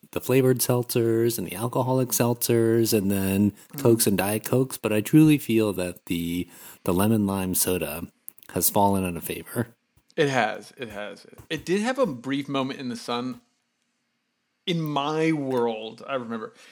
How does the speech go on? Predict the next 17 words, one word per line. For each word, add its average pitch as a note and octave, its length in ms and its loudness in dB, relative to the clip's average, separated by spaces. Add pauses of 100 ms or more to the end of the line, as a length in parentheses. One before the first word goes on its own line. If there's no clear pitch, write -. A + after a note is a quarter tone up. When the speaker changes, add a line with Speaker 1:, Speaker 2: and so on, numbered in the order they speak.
(100)
Speaker 2:
You C#3 60 -4
know B3 100 4
how D3 120 2
sometimes, C3 360 -4
like, A#2 160 -10
you C3+ 220 -4
experience B2+ 480 -6
something A#2+ 260 -6
and A#2 100 -10
kind A#2+ 160 -4
of A#2 120 -8
extrapolate A2+ 760 -8
it A2+ 140 -12
for A#2+ 120 -12
everybody A2+ 440 -10
else? B2 320 -10 (360)
Speaker 1:
Mm-hmm. F#2+ 380 0